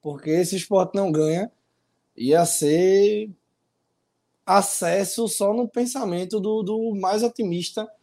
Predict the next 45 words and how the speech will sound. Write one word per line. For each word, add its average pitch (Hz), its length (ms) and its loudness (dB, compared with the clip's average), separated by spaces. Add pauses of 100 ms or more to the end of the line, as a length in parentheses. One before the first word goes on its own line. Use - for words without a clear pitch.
(440)
torcedor 175 320 0
rubro-negro, 170 480 4
até 170 140 0
pela 196 260 0
sequência 180 460 -2
de 202 100 -4
jogos, 131 320 -2
né, 135 120 -2
que 147 100 -8
o - 20 -2
Sport 135 380 -2
tem 131 140 -2
agora. 107 380 -4 (920)
Mas, 151 240 6
assim, 185 320 2
falando 220 380 4
da 240 80 6
partida 220 440 0
em 214 80 0
si, 175 440 -4 (260)
eu 185 140 4
até 214 240 4
trouxe 208 380 -2
no 220 120 -4
Twitter 185 720 -4
o 175 80 -6
que 202 120 -2
a 190 40 0
gente 196 220 -6
debateu 196 680 -2 (120)
na 147 240 -6
live 139 260 0
passada 143 500 -2
em 151 40 0
relação 160 400 -2
ao 180 120 2
Love 160 380 2
fora 160 260 -4
de 151 80 -6
casa, 143 460 -4 (600)
de 160 200 -6
que 185 180 -4
talvez 208 520 4
fosse 233 280 0
melhor 240 540 2